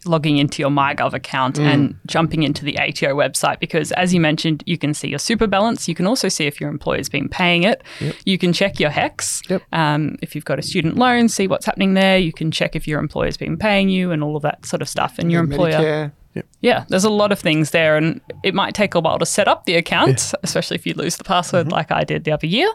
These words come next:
Speaker 3: Yeah.
Speaker 1: But it has a lot of information <laughs> there
Speaker 3: That's
Speaker 1: in
Speaker 3: right.
Speaker 1: one spot.
Speaker 2: Mm.
Speaker 3: That's right.
Speaker 2: How about for investment, Tim? We talk a lot on this show about
Speaker 3: Mm.
Speaker 2: investing, whether it's shares or E T Fs, maybe people investing in property, whatever. When it just, if you could speak to that generally,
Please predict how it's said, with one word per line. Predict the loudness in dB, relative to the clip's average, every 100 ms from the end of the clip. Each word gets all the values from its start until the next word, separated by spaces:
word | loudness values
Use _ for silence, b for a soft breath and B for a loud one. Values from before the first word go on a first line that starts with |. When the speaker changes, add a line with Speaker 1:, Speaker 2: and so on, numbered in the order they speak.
| B
Speaker 3:
Yeah. | -6 B B 0
Speaker 1:
But | 0 0 -12 -6
it | -2
has | 2 2
a |
lot | 2 2
of | 2
information | -2 0 0 0 0 4 4
<laughs> | 6
there | 4
Speaker 3:
That's | 6
Speaker 1:
in | 4
Speaker 3:
right. |
Speaker 1:
one | 2 0
spot. | 0 -2 -4 -6 -4
Speaker 2:
Mm. | -2 -2 -2
Speaker 3:
That's | -4 -4
right. | -2 -2 B B B -6
Speaker 2:
How | -2
about | 0 0 0
for | 2 4
investment, | 2 0 -2 -2 -6 -8
Tim? | -10
We | -10
talk | -4 -4 -2
a | -6 -6 _
lot | 0 0
on | 0 -2
this | -2
show | -2 -2
about | 0 0
Speaker 3:
Mm. |
Speaker 2:
investing, | 2 0 -2 -4 -4
whether | -4 -6
it's | -6 -8
shares | -6 -2 -2 0 -2 -4
or |
E | -6 -4
T | -4
Fs, | -6 -8 _ -10
maybe | -8 -8
people | -10 -8 -6
investing | -6 -6 -4 -6
in | -2
property, | -2 0 0 -2
whatever. | 0 0 0 -2 -4 B B B B B -2
When | -2
it | 0
just, | -4 -8 -12 _
if | -6
you | -4
could | -6
speak | -2 -2 0
to | 0
that | 0 0
generally, | -2 0 0 0 -4 -8